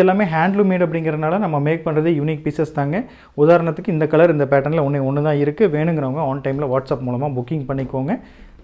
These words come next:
புக்கிங்காக நீங்க பண்ண வேண்டியது சாரியுடைய கோடை எங்களுக்கு WhatsApp பண்ணி புக் பண்ணுங்கன்னு சொல்லணும். அவைலபிலிட்டி கேட்டுட்டு புக் பண்ணலாம்னு நினைக்க வேண்டாங்க. உங்களுக்கு கண்டிப்பா வேணும் அப்படின்னு இருந்தா புக் பண்ணுங்கன்னு டைரக்ட் மெசேஜ் பண்ணுங்க.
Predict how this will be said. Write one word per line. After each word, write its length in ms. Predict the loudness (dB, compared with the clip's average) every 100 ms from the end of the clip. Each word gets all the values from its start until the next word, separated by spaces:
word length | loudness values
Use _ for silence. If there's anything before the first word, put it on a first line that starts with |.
| -6
புக்கிங்காக 500 | 0 2 4 4 4
நீங்க 140 | 0 -2
பண்ண 160 | 0 0
வேண்டியது 340 | 0 0 0 -2 -8 -20 _ _ 2
சாரியுடைய 420 | 6 6 6 4 4 4
கோடை 180 | 4 4
எங்களுக்கு 260 | 0 2
WhatsApp 280 | 2 2 -2 -2
பண்ணி 140 | 0 0
புக் 120 | 0 0
பண்ணுங்கன்னு 400 | 0 0 -2 -4 -4
சொல்லணும். 280 | -4 -6 -8 -16 -20 -20 -2 4
அவைலபிலிட்டி 440 | 6 6 4 2 2
கேட்டுட்டு 380 | 2 2 0 0
புக் 120 | 0 0
பண்ணலாம்னு 280 | 0 0 0
நினைக்க 180 | 0 -2
வேண்டாங்க. 260 | 0 -2 -2 -6 -12 -20 -12 -2
உங்களுக்கு 260 | 0 0 0
கண்டிப்பா 380 | 2 4 6 6 6
வேணும் 300 | 4 4 2
அப்படின்னு 280 | 0 -2 -2
இருந்தா 200 | 0 0 -2 -4 -2
புக் 180 | -2 2
பண்ணுங்கன்னு 340 | 2 2 2 2
டைரக்ட் 260 | 2 2 -4
மெசேஜ் 280 | -6 -8 -6
பண்ணுங்க. 260 | -4 -2